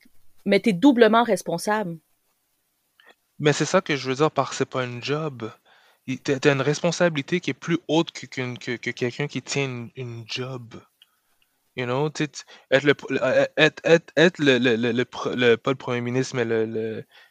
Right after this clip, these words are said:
Speaker 2: you know, le président, là, des, des États-Unis, c'est pas une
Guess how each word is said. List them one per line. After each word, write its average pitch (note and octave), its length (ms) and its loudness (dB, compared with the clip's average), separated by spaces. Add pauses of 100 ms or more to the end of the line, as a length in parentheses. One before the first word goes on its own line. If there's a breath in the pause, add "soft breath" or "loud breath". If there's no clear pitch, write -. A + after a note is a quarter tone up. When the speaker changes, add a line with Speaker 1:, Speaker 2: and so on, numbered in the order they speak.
(540 soft breath)
Speaker 2:
you A#2+ 80 -6
know, B2+ 140 0
le B2 80 0
président, B2 640 0
là, B2+ 180 2
des, A2+ 240 -2
des A2 240 -4
États-Unis, A#2 500 -6
c'est - 120 -4
pas G#3+ 220 -4
une A#2 340 -8